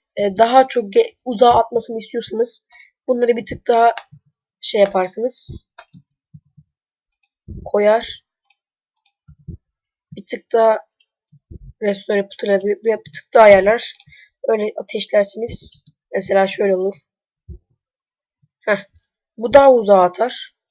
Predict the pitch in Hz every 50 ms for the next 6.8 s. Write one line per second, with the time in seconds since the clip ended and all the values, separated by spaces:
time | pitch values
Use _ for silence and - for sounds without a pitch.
0 | _ _ _ _ _ _ _ _ _ 220 208 214 - 240 233 240 226 214 214 226
1 | 220 220 214 202 196 190 202 190 - - - - - - - - - - - _
2 | _ _ _ _ _ _ _ _ _ _ _ _ _ _ _ - - - - -
3 | _ _ _ _ _ _ _ _ _ _ _ _ _ _ _ _ _ _ _ _
4 | _ _ _ _ _ _ _ _ _ _ - - _ _ _ - - - - _
5 | _ _ - - 202 196 196 196 202 214 226 269 269 285 262 - 254 247 220 233
6 | 247 233 226 226 220 214 214 - - - 220 220 269 - -